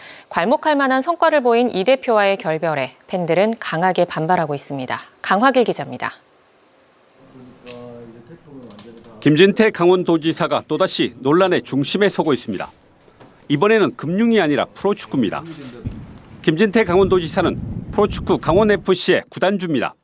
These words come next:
Speaker 2: 이 년 임기가 끝나가는 이영표 대표와 재계약을 하지 않기로 했습니다. 이영표는 지난해 일월 대표에 취임했습니다.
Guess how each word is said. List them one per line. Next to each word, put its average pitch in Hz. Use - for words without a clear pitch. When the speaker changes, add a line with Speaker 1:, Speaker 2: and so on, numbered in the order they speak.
Speaker 2:
이 160
년 226
임기가 196
끝나가는 180
이영표 190
대표와 147
재계약을 185
하지 151
않기로 180
했습니다. 120
이영표는 196
지난해 190
일월 151
대표에 165
취임했습니다. 131